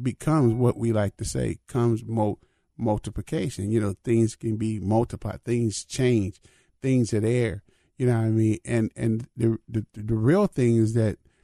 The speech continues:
that when I came to Christ, you know, I never, I didn't never fear, you know, dying. By the time I was a teenager, I felt, you know, I was indestructible, that, that nothing, nothing could, nothing could kill me.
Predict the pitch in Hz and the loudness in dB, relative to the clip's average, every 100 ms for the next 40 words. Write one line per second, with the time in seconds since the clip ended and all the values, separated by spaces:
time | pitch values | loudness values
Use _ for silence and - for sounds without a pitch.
0 | _ _ _ _ _ 120 117 104 147 151 | _ _ _ _ _ -2 -2 0 2 2
1 | 123 - 147 175 131 - 98 90 110 - | 0 0 4 4 2 -2 -2 0 -2 -8
2 | - _ _ _ _ _ _ 127 127 113 | -20 _ _ _ _ _ _ 0 4 4
3 | 107 - 120 120 139 160 139 - 120 143 | 2 0 4 6 6 4 0 0 0 2
4 | 117 123 135 98 - 131 113 90 - _ | 2 2 2 0 0 2 2 0 -4 _
5 | _ _ _ _ _ - 123 107 101 110 | _ _ _ _ _ 0 4 4 2 0
6 | 113 101 95 - 139 131 113 - 139 135 | 2 0 0 2 4 6 4 2 2 4
7 | 107 98 117 107 107 101 135 117 87 90 | 4 4 0 0 0 -2 -2 -2 -2 -8
8 | - 107 107 113 98 - 123 120 98 101 | -8 -4 0 0 -2 -2 -2 0 -4 -4
9 | 101 82 - 104 104 117 117 104 98 117 | -2 -4 -4 -4 0 0 2 -2 0 0
10 | 117 107 110 - 123 147 127 101 - 131 | 0 -4 -12 -12 4 4 4 0 0 2
11 | 104 107 | 2 -4